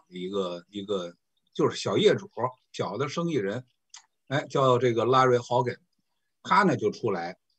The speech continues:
就是挑战民主党这个候选人，然后竞选州长。结果他，后来我就去投票嘛，我那天投票的时候呢，我就投了他。后来我一回家，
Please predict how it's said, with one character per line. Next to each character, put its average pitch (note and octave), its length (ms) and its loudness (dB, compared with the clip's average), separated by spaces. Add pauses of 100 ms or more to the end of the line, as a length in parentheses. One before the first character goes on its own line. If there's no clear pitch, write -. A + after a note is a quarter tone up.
(140)
就 G#2+ 140 -4
是 F2+ 80 -8
挑 - 260 -10
战 A#2 300 0 (460)
民 G#2+ 240 -4
主 A#2 100 0
党 - 320 -8
这 F2+ 160 -6
个 E2+ 340 -10
候 G2+ 200 -6
选 F2 160 -14
人， D#2+ 240 -20 (420)
然 G#2 140 -4
后 A2 100 0
竞 A2+ 240 0
选 F#2 220 -12
州 A2+ 180 -2
长。 - 220 -12 (480)
结 D3+ 100 0
果 E3 80 4
他， D#3+ 220 0 (180)
后 G3 120 2
来 A3+ 80 6
我 C#3 180 2
就 F3 100 6
去 F#3+ 140 4
投 C3+ 180 -2
票 F#3+ 300 -2
嘛， B2+ 160 -2 (500)
我 D3 140 0
那 A3+ 60 2
天 A#3+ 120 2
投 F#3+ 200 2
票 A#3 240 2
的 C#3+ 100 2
时 A#2 100 -6
候 B2+ 140 4
呢， A#2 160 0
我 G#2+ 180 -4
就 D3 120 -2
投 - 180 -6
了 C3+ 120 -2
他。 B2+ 180 -6
后 C#3 120 -8
来 F#3+ 80 0
我 D3 160 2
一 A2+ 140 -4
回 C3 100 -6
家， D#3 300 -6